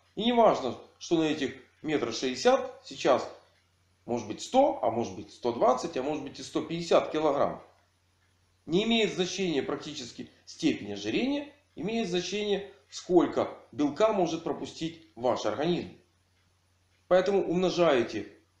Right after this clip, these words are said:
должный ро-, э, должный вес, то есть шестьдесят на четыре, пять и получаете где-то двести сорок, триста грамм.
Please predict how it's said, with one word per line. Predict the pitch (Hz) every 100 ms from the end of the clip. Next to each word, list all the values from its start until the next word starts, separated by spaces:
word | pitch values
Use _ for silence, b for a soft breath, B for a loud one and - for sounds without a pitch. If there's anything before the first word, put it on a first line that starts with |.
| _ _ _ _ _
должный | 151 180 127 135 127
ро-, | 131 120 -
э, | - - 110 110 110 - -
должный | - 175 135 135 139 - - 113
вес, | 127 135 - - - _ _
то | 113
есть | 107 -
шестьдесят | 127 160 - 120 92 - - _ _ _
на | 143 139 -
четыре, | - - 147 113
пять | - 269 294 -
и |
получаете | 214 214 240 262 -
где-то | 165 190 - B B -
двести | 170 208 170
сорок, | 160 254 240 214 - - _
триста | 185 180 - 117
грамм. | 113 202 269 262 -